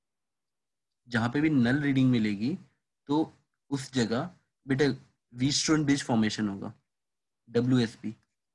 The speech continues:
और वो इतना simple होता है कि आर one by आर two equal to R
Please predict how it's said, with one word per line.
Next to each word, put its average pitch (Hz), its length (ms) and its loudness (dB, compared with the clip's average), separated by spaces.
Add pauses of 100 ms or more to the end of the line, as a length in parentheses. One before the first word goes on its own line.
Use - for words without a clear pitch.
(280)
और 127 100 0
वो 131 100 4
इतना 135 200 0
simple 131 300 0
होता 117 180 -2
है 135 60 0
कि 135 240 -4
आर 113 180 2
one 143 180 0
by 131 140 2 (220)
आर 107 200 2
two 127 200 -4 (460)
equal 127 400 -2
to 170 120 -4 (180)
R 120 200 4